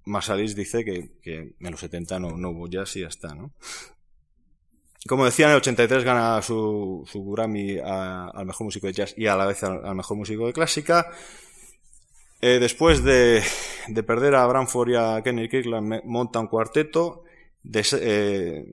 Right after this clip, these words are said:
disuelve el cuarteto, monta un septeto con el que graba algunos discos. En el noventa y uno se forma, eh, el departamento de jazz del Lincoln Center, una institución cultural de Nueva York,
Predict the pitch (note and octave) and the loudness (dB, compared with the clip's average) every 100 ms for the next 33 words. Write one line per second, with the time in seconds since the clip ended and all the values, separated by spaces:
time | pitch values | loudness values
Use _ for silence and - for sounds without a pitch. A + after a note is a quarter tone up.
0 | - G#2 G#2+ - D3 C3+ B2 A2+ - D3 | -18 -10 -4 2 4 4 4 2 2 0
1 | D3 C#3 A#2+ C#3 B2+ A#2+ - G2+ - D#3 | 2 0 0 -2 0 -4 -2 -6 -4 -4
2 | D3+ D3 C#3 A2 G#2 G2 G2+ A2 A#2+ G#2+ | 0 0 0 0 -4 -4 -4 0 0 0
3 | G#2 G#2 C#3+ D#3 - D#3 D3+ - _ _ | -4 -6 -6 -6 -2 -2 -2 -10 _ _
4 | _ _ _ _ _ C3 A#2 A#2 A2+ A2 | _ _ _ _ _ -2 0 2 2 2
5 | A2+ C3+ C#3+ C3+ B2 A2+ - - - - | 4 4 4 4 4 2 -2 -12 -20 -20
6 | _ _ _ _ _ _ _ - A2+ - | _ _ _ _ _ _ _ -4 0 2
7 | D#3 G2+ F#2 - G#2 G2+ G2 F#2+ F#2+ F2+ | 2 2 -4 -6 -8 -6 -4 -6 -8 -8
8 | F2 - G#2+ G2+ G2 F#2+ F#2 F#2 F#2 G2 | -12 -10 -8 -8 -8 -10 -10 -6 -4 -4
9 | G#2 B2+ G#2 G#2+ A#2 F#2+ F#2+ A#2+ A2+ - | -4 -2 -2 0 0 -2 -6 -6 -6 -4
10 | A#2+ G#2 F#2 G2+ G#2+ - F#2+ F#2 A2+ G2 | -6 -4 -6 -6 -6 -6 -6 -6 -6 -6
11 | F#2 G2+ G#2+ A2+ B2+ C#3 D#3+ | -4 -2 0 -2 0 0 -2